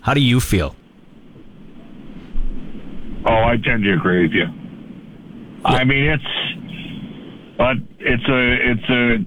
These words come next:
Speaker 2: you know, it's an event that the league has sort of taken over, and, you know, they can, it's, you, you know, like, the teams, what, what's not known about this is that the, the league runs the events. The teams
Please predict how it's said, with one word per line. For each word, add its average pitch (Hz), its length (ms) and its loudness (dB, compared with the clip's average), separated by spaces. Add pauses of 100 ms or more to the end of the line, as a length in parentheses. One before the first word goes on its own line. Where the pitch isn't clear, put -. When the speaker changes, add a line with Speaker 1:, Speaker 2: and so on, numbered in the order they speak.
(120)
Speaker 2:
you 135 160 2
know, 127 240 4
it's 123 120 0
an 131 100 4
event 131 400 0
that 127 200 0
the 117 120 2
league 120 440 4
has 120 160 2 (320)
sort 123 160 4
of 110 160 2
taken 123 340 2
over, 120 520 4
and, 101 600 2
you 110 80 4
know, 117 200 4
they 110 100 2
can, 101 560 2 (420)
it's, 107 140 0 (340)
you, 127 160 4
you 117 300 -2
know, 123 280 4 (1300)
like, 120 180 2
the 131 220 0
teams, 175 400 4
what, 127 240 4
what's 123 480 2
not 160 240 2
known 135 360 4
about 104 500 2
this 107 240 2
is 107 140 4
that 113 160 2
the, 110 140 2 (280)
the 107 80 2
league 131 260 4
runs 123 240 4
the 107 100 2
events. 92 460 0
The 202 80 4
teams 143 500 2